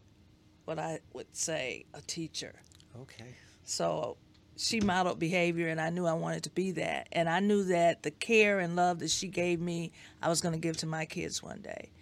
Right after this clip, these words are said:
Speaker 1: So moving through my educational journey, um, I ended up at Cass Tech for about six weeks. And then Mom said,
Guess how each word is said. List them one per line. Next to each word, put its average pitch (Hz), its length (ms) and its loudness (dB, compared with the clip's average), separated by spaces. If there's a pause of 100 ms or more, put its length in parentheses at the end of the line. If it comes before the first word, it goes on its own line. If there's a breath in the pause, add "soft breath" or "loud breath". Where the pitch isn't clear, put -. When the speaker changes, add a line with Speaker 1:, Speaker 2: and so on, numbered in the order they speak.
(220 loud breath)
Speaker 1:
So 170 360 6
moving 185 460 4
through 233 240 0
my 180 200 4
educational 170 1120 -2
journey, 170 600 -2 (380 loud breath)
um, 160 400 -4
I 156 160 0
ended 190 320 0
up 175 460 2
at 165 160 -2
Cass 196 400 2
Tech 196 240 2
for 180 180 -2
about 165 400 -2
six - 360 2
weeks. 233 480 -4 (560 soft breath)
And 180 180 2
then 190 160 0
Mom 190 280 -2
said, 170 560 0